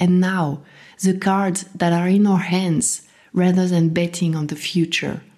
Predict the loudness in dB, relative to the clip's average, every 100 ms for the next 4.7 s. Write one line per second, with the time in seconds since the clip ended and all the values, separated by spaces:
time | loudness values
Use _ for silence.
0 | _ _ _ -2 0 0 -2 -6 -2 0
1 | 2 0 -2 -4 -4 2 2 2 -2 0
2 | 0 0 2 0 2 -2 -4 -6 -8 -10
3 | _ 0 2 4 2 2 2 0 0 -2
4 | -2 -2 0 0 -2 -8